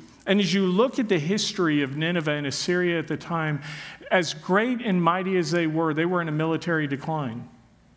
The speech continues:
They had just lost a, a, a major part of territory, Carchemish, to the Utarians, and,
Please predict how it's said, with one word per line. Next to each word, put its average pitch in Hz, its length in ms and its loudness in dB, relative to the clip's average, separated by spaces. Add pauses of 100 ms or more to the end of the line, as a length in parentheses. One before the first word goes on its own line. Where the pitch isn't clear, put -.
(1000)
They 180 160 6
had 180 180 0
just 190 320 0
lost 180 420 2
a, 151 460 0
a, - 20 -2
a 147 40 -2
major 175 360 2
part 170 340 0
of 165 120 -4
territory, 170 800 0
Carchemish, 165 840 -2 (360)
to 160 120 2
the 151 80 4
Utarians, 180 800 0
and, 156 340 -2